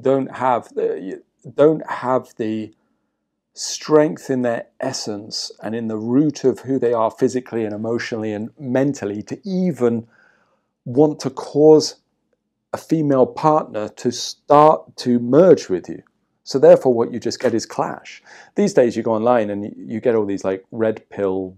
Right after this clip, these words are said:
manosphere shit. If you don't know what that is, it's like, uh, Fresh and Fit podcast, I think it's called. You'll see it if you look it up, and there's other ones, and it's fucking trash.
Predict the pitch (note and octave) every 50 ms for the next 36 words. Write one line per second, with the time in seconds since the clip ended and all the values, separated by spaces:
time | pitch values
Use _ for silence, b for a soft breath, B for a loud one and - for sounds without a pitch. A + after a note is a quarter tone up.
0 | G#2+ G#2+ A2 G2+ G#2 G2+ G2 F#2 - - _ - F#2 F2+ F2+ E2+ - - - G2
1 | E2+ - A2 C3 D3+ F3 E3+ C#3 A#2+ A2 G#2+ G2+ F#2 F#2+ F#2 F2 - - G2 -
2 | - A2 G2+ - b b b b b b b b b b b b _ - - -
3 | - - - - - - - - - C#3 B2+ - - C#3 B2+ A#2+ A#2 - - -
4 | C3 A#2+ - - - _ - - B2+ B2 - - A#2+ A#2 A#2 A2 - A#2 A#2 A#2
5 | A2+ G#2+ - - - - B2+ A#2+ A#2+ A#2+ A#2 - - - _ _ - C#4 - -
6 | A2+ A2+ - - - - F2 F2+ F#2+ F#2+ F#2+ - - - F#2+ F#2+ G2 F#2 F#2+ -
7 | - F2 F2+ F2+ F#2 - - F2+ G2+ G2 F#2 F#2+ F#2+ F#2+ G2 G2 G2 F#2+ F#2+ F#2+
8 | - A2+ A#2+ A#2+ - E3 - - F#2 E2 - - F2+ F2+ F2 F2+ - -